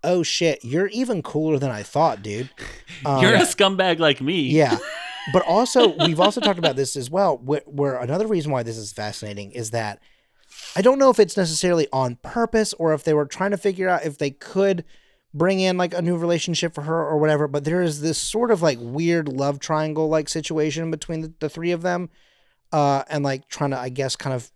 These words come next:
Speaker 1: play that out. And so I think it's
Speaker 2: Yeah.
Speaker 1: fascinating that in a way, once again, bringing it back to Hallmark things, you're welcome, Mom. Um, this is sort of the, the miscommunication specifically between Sousa
Speaker 2: Mm.
Speaker 1: and, uh,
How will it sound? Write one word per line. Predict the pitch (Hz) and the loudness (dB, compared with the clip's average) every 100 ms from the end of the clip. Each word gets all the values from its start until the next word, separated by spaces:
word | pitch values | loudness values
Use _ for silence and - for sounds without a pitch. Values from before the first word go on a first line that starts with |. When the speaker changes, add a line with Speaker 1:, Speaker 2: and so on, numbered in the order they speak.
| - | -4
Speaker 1:
play | 151 143 | 0 2
that | 135 | 2
out. | 123 127 147 - - _ | 2 0 0 -6 -20 _
And | 160 | -4
so | 135 156 | 2 2
I | |
think | 143 160 | 2 -2
it's | 143 104 | -2 -2
Speaker 2:
Yeah. | |
Speaker 1:
fascinating | 175 190 202 165 139 | -2 -2 -2 -4 -4
that | 131 - | -6 -4
in | 135 | -2
a | |
way, | 123 175 165 139 _ _ | 2 4 4 2 _ _
once | 143 131 127 | -6 -4 -2
again, | 131 135 127 _ - | -2 -2 -4 _ -6
bringing | 123 120 | -4 -2
it | |
back | 120 113 | -4 -6
to | 110 | -6
Hallmark | 139 143 135 127 | -4 -2 -4 -6
things, | 123 127 127 - | -8 -6 -8 -6
you're | 107 | 2
welcome, | 135 131 123 | 2 2 -2
Mom. | 127 135 135 - - _ - | -2 -4 -6 -16 -20 _ -4
Um, | 139 131 127 127 127 _ _ _ _ _ _ _ - | 0 2 2 0 -8 _ _ _ _ _ _ _ -4
this | 147 156 | 0 0
is | 147 | 0
sort | 165 156 | 2 0
of | 131 | 0
the, | 135 135 123 | 0 0 0
the | 131 127 | -4 0
miscommunication | 135 - 147 143 135 - 139 - 131 127 - _ _ | 0 -2 -2 -2 0 0 0 0 -4 -6 -8 _ _
specifically | - - 143 - 143 139 131 120 | -10 -4 0 2 2 2 -2 -2
between | 120 - 143 123 117 | -4 -6 -6 -4 -2
Sousa | - - 127 - 135 123 - | -2 0 0 0 0 0 -2
Speaker 2:
Mm. | 120 | -6
Speaker 1:
and, | 117 110 107 107 - - _ _ - | -6 -6 -8 -12 -16 -20 _ _ -8
uh, | 117 | -6